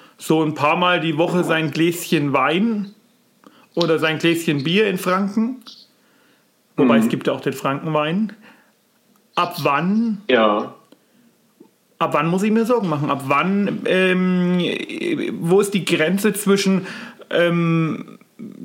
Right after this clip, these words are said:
Speaker 1: ich sag jetzt mal, Gelegenheitstrinken und Alkoholismus?
Speaker 2: Ja, gute Frage. Also es ist eine,
Speaker 1: Danke.
Speaker 2: eine, ähm, eine kulturell überlieferte oder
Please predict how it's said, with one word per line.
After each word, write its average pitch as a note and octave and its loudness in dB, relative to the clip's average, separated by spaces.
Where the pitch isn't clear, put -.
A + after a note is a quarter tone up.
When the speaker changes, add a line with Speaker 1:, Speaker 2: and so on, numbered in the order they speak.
Speaker 1:
ich - -6
sag E3 2
jetzt E3 -2
mal, D#3+ 2
Gelegenheitstrinken F#3+ 0
und F3+ 0
Alkoholismus? F3+ 0
Speaker 2:
Ja, C#3+ 2
gute E3+ 2
Frage. D#3+ 2
Also D#3+ 2
es - -2
ist - -6
eine, - -4
Speaker 1:
Danke. E3 2
Speaker 2:
eine, D3 0
ähm, C3 -6
eine E3 -2
kulturell F3+ 2
überlieferte D3 -2
oder A#2+ -4